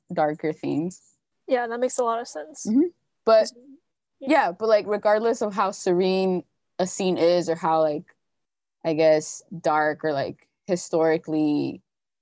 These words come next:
Speaker 1: trying to record something it is, it's still, like, considered within the same, like, genre.
Speaker 2: Yeah,
Speaker 1: I
Speaker 2: that's
Speaker 1: thought,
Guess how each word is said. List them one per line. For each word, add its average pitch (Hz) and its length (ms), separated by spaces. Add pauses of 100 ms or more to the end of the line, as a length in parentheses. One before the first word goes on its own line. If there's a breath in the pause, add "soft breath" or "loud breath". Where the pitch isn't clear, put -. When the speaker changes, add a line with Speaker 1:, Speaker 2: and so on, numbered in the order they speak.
(280)
Speaker 1:
trying 170 240
to 180 100
record 160 380
something 160 300
it 147 100
is, 170 240
it's 156 120
still, 165 220
like, 151 260
considered 170 460
within 151 240
the 147 80
same, - 540
like, - 220
genre. 165 480 (400)
Speaker 2:
Yeah, 269 320
Speaker 1:
I 202 40
Speaker 2:
that's 226 160
Speaker 1:
thought, 254 120